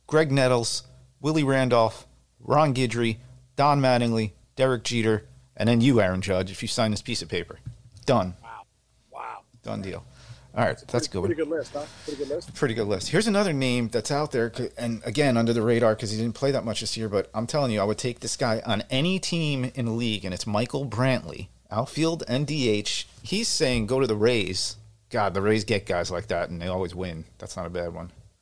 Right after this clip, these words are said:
Speaker 2: Well, I'll tell you what, Michael Brantley, this guy could flat out rake, and, uh, that'd be a nice fit going to the Rays. They could use, they could use a bat like that in their lineup. You know, one thing with the Rays, man, there's not a ton of star power there.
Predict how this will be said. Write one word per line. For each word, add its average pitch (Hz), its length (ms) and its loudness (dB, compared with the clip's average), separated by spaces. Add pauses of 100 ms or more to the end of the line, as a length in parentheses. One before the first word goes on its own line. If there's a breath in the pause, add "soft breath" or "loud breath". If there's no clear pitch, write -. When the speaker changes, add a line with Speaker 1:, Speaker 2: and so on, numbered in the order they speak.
(240)
Speaker 2:
Well, 175 320 4
I'll 160 60 -2
tell 202 180 -2
you 165 100 -4
what, 160 200 -2 (360)
Michael 175 320 -8
Brantley, 160 360 -8
this 156 160 -10
guy 147 220 -6
could - 220 -18
flat 143 240 -8
out 123 140 -20 (100)
rake, 135 460 -14 (220)
and, 127 320 -12
uh, 123 140 -12 (420)
that'd 156 180 -2
be 165 100 4
a - 40 -2 (100)
nice 135 260 -8
fit - 280 -2
going 135 180 -8
to 127 60 -14
the 127 120 -12
Rays. 123 360 -8
They 143 100 -4
could 135 180 -10
use, 139 280 0
they 151 140 0
could 147 180 -6
use 151 160 4
a 127 80 -2
bat 139 260 -2
like 131 180 -8
that 139 220 -4
in 127 80 -16
their 127 80 -12
lineup. 139 280 -8 (360 soft breath)
You 247 80 2
know, 190 40 6
one 185 180 2
thing 208 120 -4
with 185 120 -4
the - 120 -10
Rays, 160 300 0
man, - 100 -20
there's - 180 -14
not 180 120 -2
a 156 60 -6
ton - 180 -10
of 139 80 -14
star 151 300 0
power 151 360 -2
there. 165 280 -4